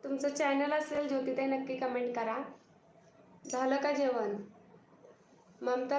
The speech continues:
ताई हाय. माझ्या मैत्रिणीचं पण नाव ममता आहे, मला वाटलं तीच आली का काय. झालं का जेवण? गुलशन दादा, अ, हुआ हमारा लंच, आपका हो गया?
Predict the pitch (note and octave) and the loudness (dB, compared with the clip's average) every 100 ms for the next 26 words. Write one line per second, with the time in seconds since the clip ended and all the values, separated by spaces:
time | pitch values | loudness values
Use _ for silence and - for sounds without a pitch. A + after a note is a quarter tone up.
0 | C#4 C#4+ C#4+ C4 C4 C4 C4+ B3 B3+ B3+ | 2 2 2 2 2 2 2 2 2 2
1 | B3 A#3+ B3+ B3+ B3+ B3+ B3 A#3+ A#3+ A#3+ | 0 0 0 -2 -2 -2 0 2 2 2
2 | A3+ A#3 A3+ A3 C4 B3+ A#3 A#3+ B3 B3 | 0 -2 -2 -2 -2 0 0 0 0 -2
3 | C4 C4 D4+ G#3 G3+ G#3+ G3 G3 - - | -2 0 0 -2 -2 -2 -4 -6 -12 -20
4 | - - - C4+ C#4 C#4+ C#4+ C#4 C4 A3+ | -20 -20 -6 0 2 2 0 0 0 0
5 | G#3+ G#3 G#3 _ - B3 B3 B3 C4+ C4+ | -2 -4 -10 _ -6 0 0 0 -2 0
6 | C4+ C4 C4 C4+ C#4 - - _ - - | 0 2 0 0 -4 -12 -20 _ -20 -20
7 | - _ - _ - - A#3 B3 C#4 D4+ | -20 _ -20 _ -6 0 2 2 4 6
8 | D#4 D#4+ C4+ C4+ C#4 C4+ C4+ C4+ C4 B3+ | 4 4 2 2 2 2 0 2 0 0
9 | - C#4+ D4 D4 C#4+ C#4+ | 2 2 4 2 2 2